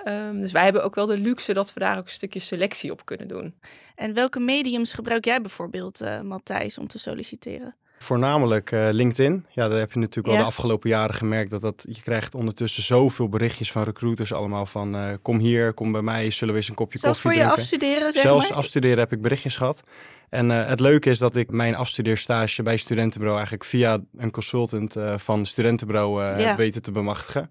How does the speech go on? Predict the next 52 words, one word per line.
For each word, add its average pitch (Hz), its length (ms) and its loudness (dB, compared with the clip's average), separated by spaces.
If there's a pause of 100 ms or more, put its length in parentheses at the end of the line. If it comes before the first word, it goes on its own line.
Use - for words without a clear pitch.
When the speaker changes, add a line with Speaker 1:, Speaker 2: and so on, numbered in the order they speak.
(120)
Speaker 3:
Dus 110 160 0
ja, 110 380 2
ik 110 160 -10
dacht, 113 200 0 (160)
"Wa-, 113 180 -2
waarom 113 300 4
moeilijk 120 260 4
doen 113 100 0
als 110 100 0
het - 80 -4
ook 110 80 -4
makkelijk 117 340 0
kan, 107 340 0
als 107 180 -6
er 104 80 -6
een 107 300 -2
organisatie 110 720 0
is 101 80 -4
daar, 104 260 0 (140)
die 120 200 -6
daar 110 180 0
de 98 60 -2
experts 123 480 0
in 110 100 0
zijn, 98 360 -2 (360)
om 113 80 -2
dat 107 120 0
dan 107 120 2
niet 110 140 2
via 110 200 0
hun 120 120 2
te 127 80 -2
regelen?" 98 460 -4
Dus, 98 260 -8
eh, 95 240 -6 (100)
zo 117 200 4
is 123 60 2
eigenlijk 113 300 -2
mijn, 120 300 4
eh, 104 300 2 (460)
pad 107 180 -2
eigenlijk 104 300 -4
bewandeld 101 460 0
op, - 160 -8
eh, 98 260 -2
om, - 60 -4
Speaker 2:
Ja. 254 200 2
Speaker 3:
eh, 101 80 -2
tot - 180 -6
een 104 100 -2
afstudeerstage 98 720 -6
te - 80 -20